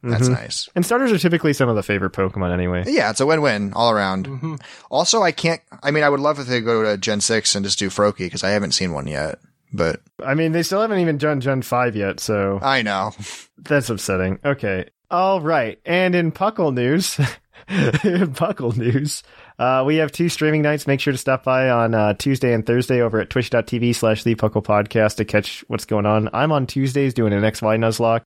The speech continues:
Speaker 1: And then I'll be this coming Thursday.
Speaker 2: Yeah, Thursday nights are just smorgasbord. We're also doing, uh, this episode, uh, is probably the first announcement if you don't follow us on social media to learn that you can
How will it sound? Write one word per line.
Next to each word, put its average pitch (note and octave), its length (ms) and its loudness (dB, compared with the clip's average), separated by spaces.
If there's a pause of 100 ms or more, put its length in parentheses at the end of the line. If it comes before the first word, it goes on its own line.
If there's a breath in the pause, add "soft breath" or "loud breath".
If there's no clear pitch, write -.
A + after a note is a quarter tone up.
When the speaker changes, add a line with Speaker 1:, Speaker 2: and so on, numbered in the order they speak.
(140)
Speaker 1:
And G#2+ 120 -4
then G#2 120 -4
I'll A#2 160 0
be A#2 280 -2
this A2+ 180 0
coming G2 300 -2
Thursday. - 600 -6 (200)
Speaker 2:
Yeah, A2+ 300 0 (100)
Thursday D3+ 340 0
nights A#2 280 -2
are G#2+ 60 -2
just G#2 360 -4 (340)
smorgasbord. A2 840 -2 (220)
We're D3 180 -2
also F3+ 420 0
doing, C#3+ 460 2
uh, A2 280 2
this C#3+ 220 0
episode, C#3+ 560 0 (320)
uh, A2+ 280 2
is A#2+ 260 0 (180)
probably C3 380 2
the A#2+ 100 0
first B2+ 300 0
announcement B2 420 2
if A#2 100 0
you A#2+ 80 2
don't A#2 200 0
follow A#2+ 260 4
us A#2+ 100 -2
on A2+ 120 2
social A#2 320 0
media B2 320 2
to A2+ 340 2
learn B2 220 2
that A2 240 0
you C#3+ 180 0
can B2 340 -2